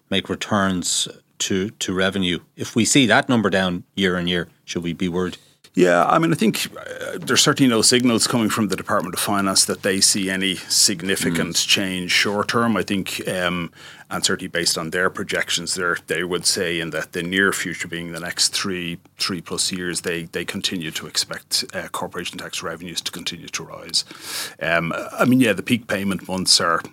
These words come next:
Speaker 2: probably between now and, and Christmas, particularly in the income tax side in November. So, I mean, it'll be a good indicator generally as to the health of the, the Exchequer finances.
Speaker 1: You're on the front line of the economy dealing with clients.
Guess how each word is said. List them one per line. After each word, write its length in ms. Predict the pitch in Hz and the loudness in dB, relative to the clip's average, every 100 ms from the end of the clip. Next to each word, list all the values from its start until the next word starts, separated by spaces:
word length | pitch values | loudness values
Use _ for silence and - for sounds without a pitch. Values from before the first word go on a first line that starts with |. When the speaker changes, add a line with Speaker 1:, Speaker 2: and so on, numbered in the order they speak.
| _ - | _ -10
Speaker 2:
probably 420 | 90 87 - 85 | -8 -6 -4 -4
between 540 | - - - 90 85 | -4 -6 -4 -4 -4
now 300 | 82 87 87 | -4 -4 -2
and, 160 | 82 80 - | -2 -4 -6
and 120 | 95 | -4
Christmas, 480 | - 101 - 92 - | -4 0 0 0 -2
particularly 380 | - 98 95 82 | -4 -8 -8 -10
in 40 | |
the 80 | 90 | -8
income 180 | 92 87 | -8 -8
tax 240 | - 85 | -6 -4
side 240 | - 85 85 | -4 -4 -10
in 100 | 82 | -14
November. 520 | 82 90 92 85 80 | -8 -6 -4 -4 0
So, 360 | - 82 82 - - - - - | 2 2 -4 -8 -12 -12 -12 -6
I 40 | |
mean, 120 | 90 | -6
it'll 100 | 82 | -6
be 80 | 82 | -6
a 60 | 90 | -2
good 200 | 98 87 | -2 -2
indicator 600 | 87 87 95 85 90 78 - - | -2 -2 -2 -2 0 -2 -6 -6
generally 460 | 92 87 90 82 | -2 0 -2 -2
as 100 | 78 | -4
to 100 | - | -4
the 120 | 82 | -6
health 280 | 85 85 80 | -8 -8 -10
of 160 | 85 - | -10 -8
the, 180 | 85 82 | -10 -10
the 80 | - | -8
Exchequer 420 | - - 85 - | -6 -6 -6 -8
finances. 640 | - 82 85 87 - - - - | -10 -12 -12 -8 -2 -2 -2 2
Speaker 1:
You're 140 | 254 | 4
on 40 | |
the 80 | 180 | 4
front 240 | - 117 104 | 4 4 4
line 160 | 107 | 4
of 60 | 107 | 2
the 100 | 98 | 0
economy 320 | - 107 104 | 2 2 2
dealing 340 | 98 107 107 | 4 4 4
with 140 | 107 107 - _ | 4 2 -4 _
clients. 360 | - 117 120 | 2 4 4